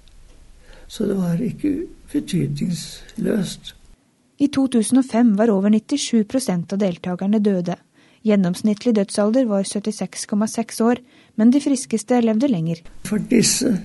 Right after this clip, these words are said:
Speaker 1: som var friske i fireogseksti, femogseksti, og var i alderen femti til niogfemti, de kunne vente å leve,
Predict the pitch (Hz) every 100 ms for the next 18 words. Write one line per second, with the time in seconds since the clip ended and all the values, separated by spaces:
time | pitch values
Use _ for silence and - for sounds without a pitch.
0 | - - - 185 190 - 208 190 - -
1 | 220 226 - 160 160 160 - 202 180 170
2 | 160 - - 170 165 - 120 - - 262
3 | - - - - - - - - 226 180
4 | 170 175 202 254 160 160 165 165 - 160
5 | 143 - 202 170 160 147 175 143 254 254
6 | - - - - - - - - 294 190
7 | 180 190 185 190 190 190 185 180 147 143
8 | 196 - 190 165 165 156 151 160 156